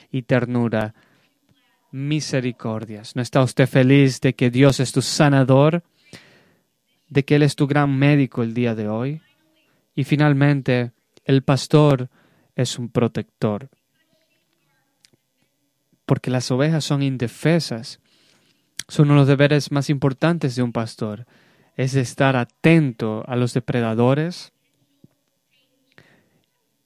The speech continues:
y a un peligro potencial hacia el rebaño. En Lucas capítulo quince, Jesús identifica la devoción completa de un pastor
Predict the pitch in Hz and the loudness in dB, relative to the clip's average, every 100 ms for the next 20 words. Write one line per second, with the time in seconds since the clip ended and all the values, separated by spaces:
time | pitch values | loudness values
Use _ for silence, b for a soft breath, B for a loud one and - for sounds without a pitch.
0 | - 135 143 139 127 135 135 127 - 123 | -2 2 4 2 -2 -2 -2 -4 -4 -6
1 | 120 117 - 127 123 113 120 113 117 110 | -8 -10 -4 -2 -2 -4 -6 -8 -8 -8
2 | 107 107 110 b b b b 127 147 175 | -10 -12 -16 b b b b -2 0 2
3 | 180 156 - _ 151 143 175 160 147 170 | 2 0 -6 _ -4 -2 0 0 2 0
4 | 175 - 151 139 139 - 156 156 135 135 | 0 -2 0 0 -2 -4 -2 -2 -4 -4
5 | 160 156 156 143 135 131 - 160 156 143 | -2 0 0 2 2 -2 -2 -2 -2 -4
6 | 127 - 170 180 139 123 117 117 - - | -4 -2 0 0 -2 -2 -2 -6 -6 -6
7 | 117 110 | -4 -4